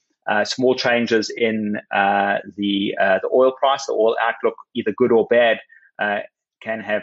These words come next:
a, and do have a large, uh, intraday swing. And as you say, you know, it's quite unusual to see, you know,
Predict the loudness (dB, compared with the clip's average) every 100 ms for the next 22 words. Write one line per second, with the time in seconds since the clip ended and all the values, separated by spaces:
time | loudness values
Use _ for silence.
0 | -4 -2 0 -2 -6 -4 2 4 4 0
1 | 0 2 2 0 _ _ -12 -2 2 4
2 | 4 4 0 -8 -10 _ -4 0 -2 -4
3 | -4 0 2 2 0 -2 -2 -2 -2 -2
4 | -2 0 0 -2 -10 -8 -2 0 0 -2
5 | -2 -2 -4 -6 -6 -4 -4 -8 -20 _
6 | -4 -2